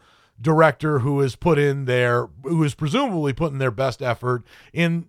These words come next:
their first or second film. This is mainstream, big budget Hollywood films or semi big budget Hollywood films only.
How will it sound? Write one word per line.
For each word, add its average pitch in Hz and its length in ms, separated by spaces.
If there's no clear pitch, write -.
their 131 560
first 151 420
or 127 460
second 131 420
film. 76 460
This 233 240
is 185 500
mainstream, 170 1120
big 180 320
budget 160 380
Hollywood 143 460
films 127 560
or 139 400
semi 185 420
big 127 240
budget 117 280
Hollywood 120 420
films 113 420
only. 110 580